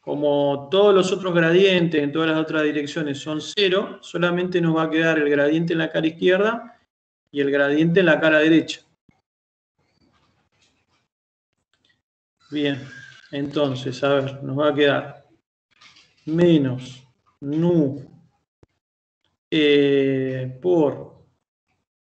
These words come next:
sería gradiente de phi en la cara izquierda, producto escalar S F izquierdo,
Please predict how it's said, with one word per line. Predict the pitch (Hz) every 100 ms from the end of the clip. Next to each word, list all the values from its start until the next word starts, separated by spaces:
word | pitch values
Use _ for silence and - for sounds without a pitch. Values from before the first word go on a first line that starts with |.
| _ _ _ _ _ _ _ _ _
sería | - 143 143 143 135 127 131 - _ _ - _ _ _ _ _ _
gradiente | 143 135 143 147 160 175 170 151 135 127 127 127 - _ _ _ _ _ _ _ _ -
de | 131 131
phi | - - 165 139 - - _ _
en | 131 127
la | 131
cara | 131 147
izquierda, | 151 - - 196 175 151 160 214 254 - _ _ _ _ _ _ _ _ _ _ _ _ _ _ _ _
producto | 139 151 160 160 170
escalar | 170 170 165 175 175 -
S | 175 175 - 170 175
F | 175 - 208 214
izquierdo, | 160 139 - 185 170 135 123 123